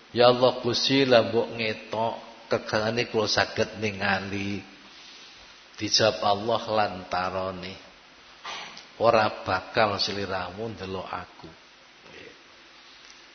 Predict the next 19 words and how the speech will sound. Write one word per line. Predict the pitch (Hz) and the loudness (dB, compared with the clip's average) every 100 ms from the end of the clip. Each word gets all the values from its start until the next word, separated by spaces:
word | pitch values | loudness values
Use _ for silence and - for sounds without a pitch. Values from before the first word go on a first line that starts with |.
| - - | -20 -4
Ora | 135 165 165 156 | 4 8 8 6
bakal | - 120 117 - 160 | 6 4 6 6 6
sing | 160 151 | 4 0
ndelok | 131 131 123 | 4 4 6
aku | 127 127 - 139 | 4 4 0 0
niku | 139 147 156 175 | 0 -2 -4 2
artinya | 147 135 - 127 120 143 156 - 131 | 4 4 2 -4 2 4 4 2 -2
ketika | - - 110 135 131 | -2 -6 0 2 2
masih | 123 110 - 127 | 0 2 4 2
hidup. | 107 113 135 - - - - - - - - - - - - - - - - | 2 2 0 -4 -14 -20 -20 -16 -14 -16 -18 -20 -20 -20 -20 -20 -20 -20 -14
Mboten | 107 117 - 123 | -8 -6 -4 -4
mengke | 123 117 123 | -4 -2 -2
teng | - 110 | -2 -4
akhirat | 104 95 101 98 104 101 92 | -2 -2 -2 -2 -2 -2 -10
mboten. | 87 - - - - - - - - - - - - - - - - - - - - - - - - - - 139 | -16 -14 -16 -16 -20 -20 -20 -20 -20 -20 -20 -20 -20 -20 -20 -20 -20 -20 -20 -20 -20 -20 -20 -20 -20 -20 0 8
Lah | 143 | 8
saniki | 139 160 160 180 208 220 | 10 10 10 6 4 6
kados | 196 - 170 - | 6 8 4 4
pundi | 185 214 202 | 0 0 6